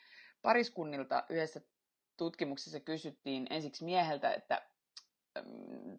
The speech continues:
tai toisella puolisolta, että miten paljon sä, kuinka monta prosenttia sä teet teidän perheen kotitöistä, ja sitten kysyttiin rouvalta, että kuinka monta prosenttia sä teet teidän perheen kotitöistä, niin sit kun laskettiin yhteen niiden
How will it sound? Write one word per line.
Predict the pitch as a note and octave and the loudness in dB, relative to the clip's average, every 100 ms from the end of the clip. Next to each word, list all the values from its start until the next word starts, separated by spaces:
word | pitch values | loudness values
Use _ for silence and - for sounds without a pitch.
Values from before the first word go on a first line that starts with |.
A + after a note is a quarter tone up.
| - | 2
tai | C3+ | 4
toisella | D3+ D3 B2 | 6 6 4
puolisolta, | C#3+ A#2+ C#3 A#2+ D#2+ | 6 4 6 6 4
että | - - | 4 -2
miten | E3 E3 D#3+ - - | 2 2 2 0 0
paljon | C#3+ C3+ | 4 4
sä, | C3+ - - - | 4 2 2 0
kuinka | A3 A3+ | 0 4
monta | F3 D3 | 2 0
prosenttia | C#3+ D#3 D3+ C#3 C#3 | 0 0 0 -2 -4
sä | D#3 | -2
teet | - D3 C3 | 2 2 4
teidän | C#3 C3 | 0 2
perheen | C#3+ C#3 C3 | 2 0 -4
kotitöistä, | - D#3+ G3+ G#3+ G#3+ G3+ A3+ A3+ _ _ _ _ _ | -4 -4 -4 -4 -4 -4 -6 -6 _ _ _ _ _
ja | - | -4
sitten | E3 F3 G3 | -2 2 2
kysyttiin | E3+ D#3 D#3+ D3+ C#3+ - - | 2 -2 2 4 2 0 2
rouvalta, | E3 F#3 E3+ C3+ - | 8 8 10 6 4
että | B2 C#3+ | -4 -6
kuinka | D3 D3 | -10 -10
monta | C3 C3 | -10 -10
prosenttia | - C#3 C3 - C#3 | -10 -12 -12 -8 0
sä | G3+ | 2
teet | G#3 D3 - | 4 0 0
teidän | C3 B2 | -4 0
perheen | C3 C3+ B2+ | -2 -2 -2
kotitöistä, | C#3+ C#3+ C3 - C3 - D#3 D3 _ _ _ _ _ | -2 -2 -2 -2 -2 -2 -4 -4 _ _ _ _ _
niin | F3 | -10
sit | F#3 | -2
kun | G#3 | 6
laskettiin | G#3+ G#3 G3 F#3 G3 | 6 6 2 2 2
yhteen | G#3 - D3+ | 2 4 4
niiden | C#3+ C#3 C3 B2 | 4 2 2 0